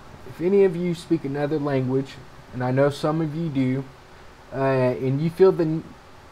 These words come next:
the urge to translate some of my videos, or ones that you feel that other people that speak your language or a different language would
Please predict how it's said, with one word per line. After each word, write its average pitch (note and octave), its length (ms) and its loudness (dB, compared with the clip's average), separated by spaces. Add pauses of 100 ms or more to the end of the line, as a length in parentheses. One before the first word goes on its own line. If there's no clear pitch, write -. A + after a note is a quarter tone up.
the C3+ 260 4
urge D#3 460 2
to D3 120 -4
translate C#3 720 0 (100)
some C#3+ 300 -2
of C3 80 -2
my B2+ 200 0
videos, A#2+ 680 0 (380)
or B2 140 0
ones C3+ 300 2
that C3+ 160 -2
you C3+ 140 -4
feel C#3 300 2
that B2 280 0 (180)
other D3+ 200 0
people C#3 600 -2 (560)
that A#2+ 220 0
speak C3+ 380 -4
your C#3+ 160 4
language C#3 680 2
or A#2 320 2
a A2+ 160 -4
different C3 400 -2
language A#2 560 -4 (220)
would A2+ 360 0